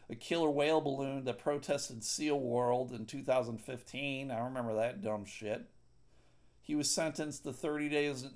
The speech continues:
in jail for that stunt. So I still don't even know what the fuck, it doesn't he talk about the project that he was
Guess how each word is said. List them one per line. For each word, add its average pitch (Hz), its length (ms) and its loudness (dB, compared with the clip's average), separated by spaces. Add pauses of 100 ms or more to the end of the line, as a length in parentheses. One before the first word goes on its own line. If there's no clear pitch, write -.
in 131 200 -2
jail 131 320 6
for 120 140 0
that 117 300 4
stunt. 95 480 -4 (2000)
So - 120 -8
I - 20 -4
still 202 320 4
don't 190 100 6
even 185 160 0
know 190 80 6
what 180 120 4
the 165 60 0
fuck, 190 280 -2
it 156 160 -10
doesn't 202 300 0
he 196 180 -6
talk - 380 2
about 185 200 0
the - 80 0
project 196 720 4
that 143 100 -2
he 151 60 -2
was 151 200 -6